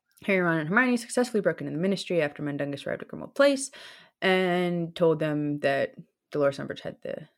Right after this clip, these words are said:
thing. Sirius overheard Hermione and Ron talking about s-,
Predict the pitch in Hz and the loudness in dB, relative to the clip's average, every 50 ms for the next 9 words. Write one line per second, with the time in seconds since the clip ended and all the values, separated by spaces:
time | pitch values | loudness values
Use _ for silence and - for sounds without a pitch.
0 | _ _ _ - - - - 160 _ _ _ _ _ _ _ _ _ - - - | _ _ _ -10 -10 -10 -10 -12 _ _ _ _ _ _ _ _ _ -20 -20 -20
1 | - _ _ _ _ _ _ _ _ _ _ _ _ _ - - - 247 262 285 | -20 _ _ _ _ _ _ _ _ _ _ _ _ _ -12 -2 2 4 4 4
2 | 302 302 294 - 247 220 208 196 175 180 170 170 170 - 165 160 151 151 151 160 | 4 2 2 2 2 4 4 4 4 6 4 4 4 2 0 2 2 2 2 2
3 | 170 180 180 175 165 151 143 131 127 127 151 151 143 139 - 165 156 147 147 139 | 2 2 2 2 2 2 0 0 0 -2 -4 -4 -4 -4 -4 -4 -2 0 0 0
4 | - - - - | -2 -4 -8 -12